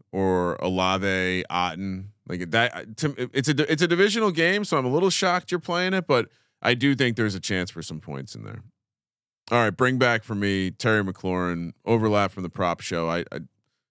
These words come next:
now again, this was based on Brissett, so hopefully Brissett's out there, fifty-five hundred. You could pivot to Curtis Samuel, I guess, and save some money and, and maybe upgrade somewhere else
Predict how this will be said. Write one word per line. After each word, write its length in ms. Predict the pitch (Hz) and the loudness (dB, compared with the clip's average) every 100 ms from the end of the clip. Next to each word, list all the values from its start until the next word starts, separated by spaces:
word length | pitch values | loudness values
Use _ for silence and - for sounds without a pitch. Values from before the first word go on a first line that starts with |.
| - | -2
now 180 | 113 117 | 2 2
again, 280 | 127 131 | 2 2
this 160 | 117 117 | 0 0
was 120 | 127 | 0
based 320 | 110 131 135 147 | 4 4 4 2
on 160 | 135 | 2
Brissett, 480 | 123 117 139 113 - | 0 0 2 2 -2
so 220 | - 95 | -2 2
hopefully 520 | 113 123 113 131 120 110 | 2 2 2 2 2 2
Brissett's 480 | 113 107 120 107 | -2 0 0 2
out 220 | 110 104 104 | 2 2 2
there, 200 | 101 92 | -2 0
fifty-five 560 | 120 - 110 110 98 | -2 -2 0 2 2
hundred. 400 | 101 98 95 90 _ _ _ _ _ - | 0 0 0 -2 _ _ _ _ _ -2
You 140 | 135 | 0
could 360 | 139 - 190 143 | 2 4 2 2
pivot 420 | 170 156 156 - | 2 4 2 0
to 120 | 147 117 | -6 -2
Curtis 360 | 143 131 127 | 2 2 2
Samuel, 680 | - 120 117 123 131 131 135 | 0 2 2 2 2 2 0
I 80 | 107 | 0
guess, 280 | 117 123 120 | 2 0 0
and 120 | 104 | -2
save 260 | - 101 104 | 0 0 0
some 160 | 113 | -2
money 300 | 95 92 95 | -2 0 0
and, 120 | 92 73 | -2 -2
and 160 | 82 | -4
maybe 400 | 90 85 82 78 | -2 -2 -4 -4
upgrade 480 | - 87 - 92 87 | -6 -6 -2 -2 -2
somewhere 340 | - 90 80 | -6 -4 -4
else 400 | 80 85 98 - | -2 -4 -4 -8